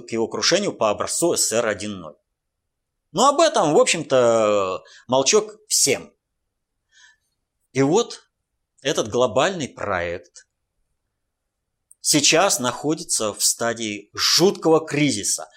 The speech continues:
Если утонет Грудинин, то всё, ради чего работали,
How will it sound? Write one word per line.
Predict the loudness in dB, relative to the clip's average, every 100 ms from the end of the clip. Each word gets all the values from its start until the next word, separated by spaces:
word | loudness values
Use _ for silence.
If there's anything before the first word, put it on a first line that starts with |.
| -16
Если | -4 2 4 4 0
утонет | 0 0 2 2 2 -4
Грудинин, | -8 -6 -2 0 0 -2 -8 _ _ _ _ _ _ _ _ _ _ _ -20 -20 -20 -6 2
то | 4
всё, | 4 4 4 6 6 2 2
ради | 0 0 0
чего | 2 2 4 4
работали, | 4 2 4 4 4 2 -2 -8 -16